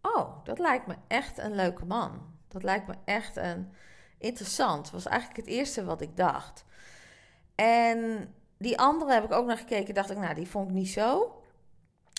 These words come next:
En toen heb ik teruggereageerd op Raymond. En toen zijn we aan het chatten geraakt. En dat was eigenlijk vanaf moment één was het superleuk. En de grap is, mijn hele strategie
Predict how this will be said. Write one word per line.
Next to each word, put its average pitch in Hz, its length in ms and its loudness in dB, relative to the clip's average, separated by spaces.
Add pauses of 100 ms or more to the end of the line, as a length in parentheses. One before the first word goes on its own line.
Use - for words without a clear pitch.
(140)
En 214 440 2
toen 247 160 -4
heb 254 180 2
ik 240 80 -6
teruggereageerd 269 1300 0
op 208 140 -6
Raymond. 214 560 -2 (500)
En 226 460 4
toen 247 280 0
zijn 262 300 2
we 247 60 4
aan - 180 0
het 190 140 -2
chatten - 340 -2
geraakt. 214 760 -2
En 226 120 -2
dat 302 160 0
was 262 160 -4
eigenlijk 262 460 2
vanaf 233 320 -6
moment 202 440 -4
één 220 280 -2
was 185 200 -2
het 180 160 -6
superleuk. 190 1300 -2 (840)
En 240 500 4
de 226 120 -4
grap 285 440 -2
is, 196 280 0
mijn 208 200 -4
hele 277 460 2
strategie 185 960 -4